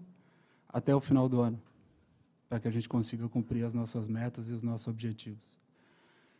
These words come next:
E pra avaliar isso, é muito importante a gente olhar um pouco pra trás também, né? Pra entender como que se, a gente compôs esse grupo, levando em consideração que foram vinte e sete contratações,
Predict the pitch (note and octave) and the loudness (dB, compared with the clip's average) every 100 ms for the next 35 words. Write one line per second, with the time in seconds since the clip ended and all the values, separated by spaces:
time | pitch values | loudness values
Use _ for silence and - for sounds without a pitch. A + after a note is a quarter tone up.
0 | - C3 D3+ D#3+ E3 E3 D#3+ D#3 D#3+ F#3 | -6 2 6 8 10 8 10 10 10 8
1 | - F#3+ - D3 D#3+ E3 E3 D#3+ D3 D#3+ | 2 0 4 8 10 8 6 6 8 6
2 | D#3+ D3+ D#3 D3 D#3 D#3 - C#3 C3 C#3+ | 8 8 8 8 8 4 2 -4 -2 -2
3 | C#3 C3+ A2 G#2+ G#2 _ A#2+ A2 B2+ _ | -2 -4 -14 -14 -16 _ -16 -16 -16 _
4 | _ - A#2+ B2 C3+ B2+ A#2+ A2 G#2 - | _ -12 -10 -6 0 2 2 -2 -8 -14
5 | _ _ _ _ - D3+ D3 - - B2 | _ _ _ _ 6 6 6 0 -2 2
6 | C3+ B2+ - C#3 B2+ D3 F3 D3+ C3+ C3 | 4 2 0 2 6 6 6 6 2 0
7 | C#3 F#3+ F#3+ - - _ _ _ A#2+ A#2 | 4 2 2 -16 -18 _ _ _ -18 -6
8 | C3 B2+ A2+ B2 A#2 - C3+ B2+ B2 A#2+ | -6 -6 -4 -4 -4 -2 -4 -4 -6 -6
9 | A2+ B2+ - A#2+ - A2+ A2+ G#2+ A2 - | -4 -6 -4 -8 -8 -10 -10 -12 -10 2
10 | D#3 E3 D#3+ | 4 2 -2